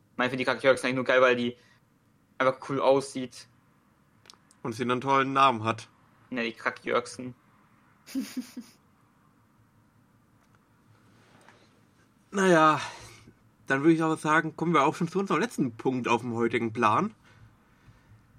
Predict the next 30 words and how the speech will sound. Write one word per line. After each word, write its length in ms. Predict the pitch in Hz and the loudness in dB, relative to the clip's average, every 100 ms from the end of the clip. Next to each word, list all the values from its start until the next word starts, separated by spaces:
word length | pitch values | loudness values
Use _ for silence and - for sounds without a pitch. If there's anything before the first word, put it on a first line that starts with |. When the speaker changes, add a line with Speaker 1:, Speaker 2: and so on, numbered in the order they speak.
| _ - | _ -4
Speaker 2:
Denn 400 | 127 139 139 135 | -2 -2 -2 -2
wisst 160 | 139 | -2
ihr 100 | 202 | 2
noch 140 | 190 170 | 2 2
nicht, 360 | 208 - - | -2 -2 -2
den 140 | 170 160 | -2 4
habe 180 | 175 180 | 2 2
ich 100 | 156 | -6
mir 60 | |
selbst 240 | 143 226 - | -4 -4 -4
jetzt 160 | - 107 | -8 -2
rausgesucht, 640 | 117 113 120 - 185 - | 0 -2 -10 -4 -4 -2
als 160 | 123 - | -8 2
kleine 340 | 147 180 170 | 2 4 0
Überraschung. 680 | 147 127 170 196 143 190 226 _ _ - | -2 -2 -4 -2 -4 -4 -6 _ _ -20
Speaker 3:
Jetzt 240 | - - | -20 -12
bin 120 | 254 | -10
ich 100 | 240 | -8
gespannt, 380 | 285 - 202 196 | -10 -10 -10 -8
ja. 160 | 202 247 254 _ - - - _ - - _ _ _ - _ | -10 -10 -14 _ -20 -20 -20 _ -20 -20 _ _ _ -20 _
Speaker 2:
Ich 100 | 175 | 2
hatte 240 | 208 240 214 | 2 4 2
vor 240 | 214 214 | 4 6
einer 640 | 208 202 196 190 190 185 160 | 8 8 8 8 6 4 8
Weile 480 | 170 185 185 - | 8 8 4 4
einen 1040 | 165 170 175 170 165 165 160 156 156 156 - _ _ _ _ _ _ _ _ | 6 6 6 4 4 4 4 2 -2 -4 -8 _ _ _ _ _ _ _ _
riesigen 1400 | - 147 139 180 170 175 147 160 160 156 151 151 143 143 | -10 -2 4 4 6 2 4 2 2 0 -2 -2 -2 -4
Streit 960 | 135 - 151 113 120 131 135 135 135 123 | -6 -8 -6 6 8 8 6 2 -2 -6
auf 420 | 113 117 120 113 - | 0 0 0 -4 -12
Twitter, 600 | - 120 123 123 110 | -10 -6 -4 -2 -2